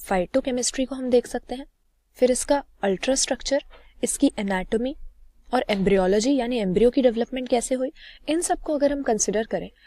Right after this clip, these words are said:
और इक्वल वेटेज डिफरेंट टाइप्स के कैरेक्टर्स को दें, तो हमें एक नेचुरल सिस्टम मिलता है क्लासिफिकेशन का।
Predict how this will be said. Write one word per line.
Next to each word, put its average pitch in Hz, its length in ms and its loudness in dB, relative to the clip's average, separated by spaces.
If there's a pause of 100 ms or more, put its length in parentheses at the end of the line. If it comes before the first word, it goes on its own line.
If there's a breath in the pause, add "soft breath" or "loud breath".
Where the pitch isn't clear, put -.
(160 soft breath)
और 247 180 6
इक्वल 285 360 4
वेटेज 240 420 4
डिफरेंट 285 340 -2
टाइप्स 240 220 -2
के 262 100 0
कैरेक्टर्स 208 480 -2
को 233 120 -2
दें, 175 220 -4 (520 soft breath)
तो 294 120 4
हमें 254 340 -6 (440)
एक 285 160 2
नेचुरल 240 500 0
सिस्टम 240 340 -2
मिलता 196 260 -2
है 254 60 0
क्लासिफिकेशन 180 680 -4
का। 170 160 -14